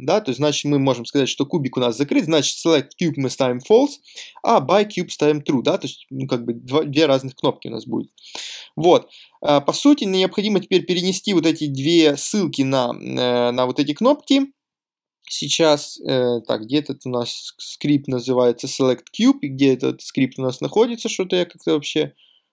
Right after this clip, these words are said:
эм, да, вот здесь он, конечно, находится. Вот, сюда просто ссылку переношу на Buy Cube и на Select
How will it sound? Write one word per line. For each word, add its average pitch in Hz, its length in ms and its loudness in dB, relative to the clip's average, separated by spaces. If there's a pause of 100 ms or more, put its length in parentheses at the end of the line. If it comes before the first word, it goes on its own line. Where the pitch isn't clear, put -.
(160)
эм, 120 920 -4 (100)
да, 131 240 0
вот 117 200 0
здесь 127 240 -2
он, 117 60 -12
конечно, 120 340 -6
находится. 214 420 2 (320)
Вот, 170 200 6
сюда 190 180 4
просто 165 280 -4
ссылку 151 380 2
переношу 139 420 0
на 139 140 2
Buy 202 280 4
Cube 240 300 -4
и 175 120 -2
на 156 100 2
Select 123 480 -2